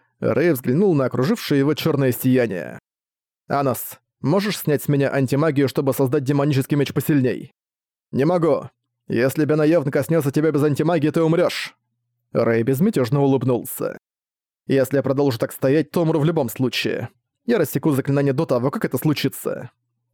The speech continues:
Чем больше он будет бить эту стену, тем сильнее станет. Может, он понял это благодаря прошлой попытке.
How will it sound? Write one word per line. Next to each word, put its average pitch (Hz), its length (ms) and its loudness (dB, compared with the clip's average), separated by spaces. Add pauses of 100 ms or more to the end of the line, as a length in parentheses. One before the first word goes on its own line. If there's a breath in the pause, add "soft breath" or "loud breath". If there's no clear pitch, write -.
(140)
Чем 120 280 -4
больше 175 260 -2
он 135 120 0
будет 131 200 -2
бить 139 160 -4
эту 123 160 -2
стену, 165 340 0
тем 233 200 0
сильнее 139 380 2
станет. - 560 -6 (680)
Может, 127 300 -2
он 117 100 -2
понял 190 320 2
это 180 140 0
благодаря 160 460 2
прошлой 139 320 0
попытке. - 640 -4